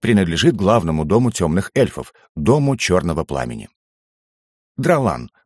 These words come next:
простолюдин, которому король или высшее дворянство жаловали дворянский титул. Дралан имел право на титул, герб и земли, но не мог передавать их по наследству.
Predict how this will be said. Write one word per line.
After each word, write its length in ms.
простолюдин, 640
которому 400
король 440
или 180
высшее 380
дворянство 640
жаловали 520
дворянский 520
титул. 420
Дралан 420
имел 220
право 300
на 120
титул, 480
герб 460
и 100
земли, 400
но 140
не 160
мог 200
передавать 460
их 120
по 80
наследству. 640